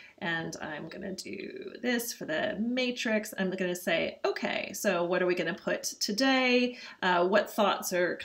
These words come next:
you know, feelings are kinda coming up that are getting in the way?" And we're gonna put it, type it into the different quadrants,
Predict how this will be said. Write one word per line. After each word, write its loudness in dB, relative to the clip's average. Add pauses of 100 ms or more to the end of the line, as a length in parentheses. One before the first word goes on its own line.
you 6
know, 4
feelings 2
are -6
kinda -4
coming 0
up 4
that 0
are 2
getting -2
in -8
the -2
way?" 4
And 2
we're -10
gonna -6
put 0
it, -6
type 0
it 0
into -4
the -8
different -8
quadrants, 2